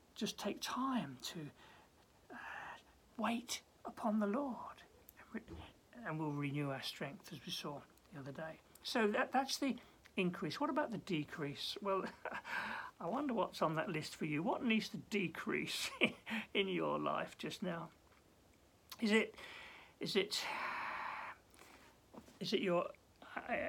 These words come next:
your, your love for, for, for, for, all, for, for, for, for the nice things of life? Is it your, um, I don't, is, is, is, is it your,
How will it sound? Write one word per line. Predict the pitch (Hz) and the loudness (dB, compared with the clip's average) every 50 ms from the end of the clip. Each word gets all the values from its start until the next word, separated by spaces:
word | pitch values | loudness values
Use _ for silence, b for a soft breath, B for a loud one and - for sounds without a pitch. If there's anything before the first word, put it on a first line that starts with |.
| - - - - - - - - - - - | -2 -2 -2 -4 -2 -4 -4 -4 -4 -6 -6
your, | - 214 196 - - 190 190 196 - | -4 -4 -4 -2 0 0 0 2 4
your | 196 202 202 | 4 4 6
love | 202 196 190 185 180 180 | 8 8 8 6 6 4
for, | - - - 170 - - B B B B B B B - - - - - - - - 466 523 - - - | 4 6 6 6 6 4 B B B B B B B -20 -20 -20 -20 -20 -20 -12 -8 -6 -6 -6 -8 -10
for, | - - 214 - | -10 -8 -8 -6
for, | - - 208 | -6 -6 -4
for, | 214 - 190 | 2 4 6
all, | 185 185 185 214 | 6 6 6 4
for, | - - - - | 2 0 0 2
for, | - - 156 151 170 175 | 2 4 4 4 4 2
for, | 185 - 202 214 - - - | 0 -2 -4 -4 -4 -6 -2
for | - - 185 | 2 4 6
the | 170 175 | 6 8
nice | 180 180 180 175 170 - | 10 10 10 8 8 6
things | - - 165 165 160 151 | 4 4 4 4 4 4
of | 165 | 4
life? | 156 160 156 160 160 156 - - | 6 6 8 8 8 8 6 4
Is | 208 180 226 | 4 6 6
it | 202 - | 4 6
your, | - 190 190 190 185 190 185 180 B B B B B B B - - - | 6 6 6 8 8 8 6 6 B B B B B B B -12 -8 -6
um, | 190 175 175 170 160 165 156 B B B B B B B B - - - - - - - - - - - | -4 -2 -2 -4 -4 -8 -12 B B B B B B B B -8 -6 -6 -6 -6 -12 -20 -20 -20 -14 -8
I | 214 233 226 | -4 -2 0
don't, | 226 208 - - | 0 0 0 0
is, | 214 196 | -2 -2
is, | - - 226 214 | 0 0 0 0
is, | - - 240 - - 214 - - - 202 202 | 2 0 0 2 2 0 2 2 0 0 0
is | - - 214 185 202 | 0 0 0 2 2
it | 226 - | 0 2
your, | - 196 202 208 208 202 202 202 | 2 2 4 4 6 4 4 4